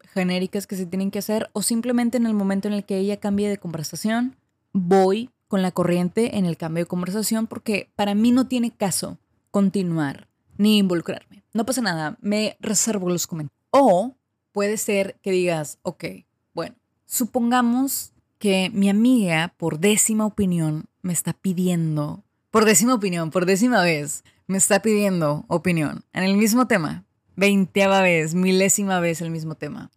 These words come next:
Y la verdad es que no me importa". O sea, sí, honestamente, no tratando de ser cruel, la verdad no me importa. Ok, entonces lo mejor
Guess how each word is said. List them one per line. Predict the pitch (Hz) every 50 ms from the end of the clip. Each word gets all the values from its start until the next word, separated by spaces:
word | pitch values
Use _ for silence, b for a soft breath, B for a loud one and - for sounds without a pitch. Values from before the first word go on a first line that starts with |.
| _ _ -
Y | 196 202
la | 202 196
verdad | 185 185 180 190 190 196
es | 196 190 - -
que | - 202 196 190 185 - - _ _ _ -
no | 175 165 165
me | 170 180
importa". | 185 175 165 - _ - 143 147 - - - _ - - - _ - -
O | - 139 151
sea, | - - 196 180 170 160
sí, | - - 180 147 127 - _ _ _ _ _ _ _
honestamente, | - 190 202 233 254 - - 294 277 285 277 269 254 294 302 302 302 -
no | 208 208 196 196
tratando | - 196 190 196 190 196 202
de | 202
ser | - 202 190 -
cruel, | - 202 202 202 208 226 233 _ _ _ _ _ _ -
la | 180 190
verdad | 185 185 175 180 175 175 185 208 - _ _ -
no | 180 175 170
me | 170
importa. | 170 160 - - - - - - - - _ _ _
Ok, | - 190 -
entonces | 180 175 175 - 190 190 175 220 220 220 - _ _ _ _
lo | - 202 202 196 202 196
mejor | 180 170 143 - - - 185 190 220 269 - -